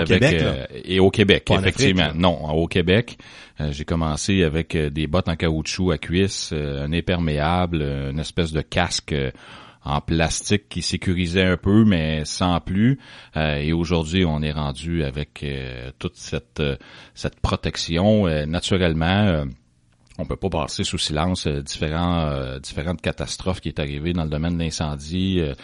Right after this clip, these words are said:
Speaker 1: bon, euh, le New York, euh, les,
Speaker 2: Mhm.
Speaker 1: les tours, euh, les tours jumelles, qui a fait changer beaucoup le milieu de l'incendie. Euh, Warwick en quatre-vingt-treize, quatre-vingt-quatorze, euh, décès de quatre pompiers, euh, qui, euh,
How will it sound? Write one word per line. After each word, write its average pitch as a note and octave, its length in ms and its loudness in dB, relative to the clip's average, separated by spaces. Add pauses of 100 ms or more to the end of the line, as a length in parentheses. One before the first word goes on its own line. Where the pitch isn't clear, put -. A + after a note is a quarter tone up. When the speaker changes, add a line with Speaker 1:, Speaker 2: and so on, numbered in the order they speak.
(280)
Speaker 1:
bon, D#2+ 320 -2
euh, C2+ 580 -6
le C#2+ 200 -10
New D2 200 -6
York, E2 420 0
euh, C#2+ 120 -2
les, C#2 140 -6
Speaker 2:
Mhm. F#2 180 -2
Speaker 1:
les A#2 160 0
tours, D#2+ 400 -2
euh, D2 180 -4
les D#2 180 -4
tours F2 220 -2
jumelles, E2+ 460 0 (440)
qui F2 120 -2
a D2+ 40 -6
fait F2+ 120 0
changer F2+ 400 2
beaucoup F#2 380 0
le F#2 140 6
milieu E2+ 320 0
de F2 80 -4
l'incendie. E2+ 960 0
Euh, E2 160 4
Warwick E2+ 640 2
en D#2 140 0
quatre-vingt-treize, E2 840 -2
quatre-vingt-quatorze, E2+ 920 -2 (440)
euh, C#2+ 120 0
décès D2+ 380 -2
de D#2+ 80 -2
quatre E2+ 380 -4
pompiers, F2 640 -2 (360)
euh, C2+ 300 -2
qui, G#2 480 4
euh, D#2 180 2